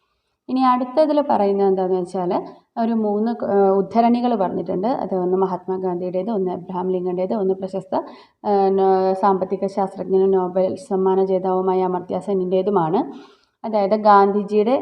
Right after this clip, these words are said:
വ-, വാക്കുകൾ ഇപ്രകാരമാണ്, "ജനാധിപത്യ ഭരണം, ജനാധിപത്യ ഭരണം ജനങ്ങളുടെ ആഗ്രഹങ്ങൾക്ക് അനുസൃതമായിരിക്കണം." എന്നാൽ എബ്രഹാം ലിങ്കൺ പറഞ്ഞത് ജനങ്ങൾക്ക് വേണ്ടി ജനങ്ങളാൽ നടത്തുന്ന ജനങ്ങളുടെ ഭരണമാണ്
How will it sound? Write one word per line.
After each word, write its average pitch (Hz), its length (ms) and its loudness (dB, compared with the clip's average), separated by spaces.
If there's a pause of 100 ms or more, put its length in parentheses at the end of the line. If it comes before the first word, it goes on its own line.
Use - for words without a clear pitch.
(160)
വ-, 196 320 2
വാക്കുകൾ 196 400 2
ഇപ്രകാരമാണ്, 190 760 0
"ജനാധിപത്യ 202 760 0
ഭരണം, 190 500 -4 (480)
ജനാധിപത്യ 233 640 2 (140)
ഭരണം 180 380 0 (320)
ജനങ്ങളുടെ 240 540 2
ആഗ്രഹങ്ങൾക്ക് 190 600 0
അനുസൃതമായിരിക്കണം." 185 1000 -2 (460)
എന്നാൽ 240 200 -2
എബ്രഹാം 233 400 2
ലിങ്കൺ 226 280 2
പറഞ്ഞത് 190 400 2
ജനങ്ങൾക്ക് 208 600 2
വേണ്ടി 208 340 2
ജനങ്ങളാൽ 196 560 2
നടത്തുന്ന 190 400 0
ജനങ്ങളുടെ 185 520 0
ഭരണമാണ് 185 540 -2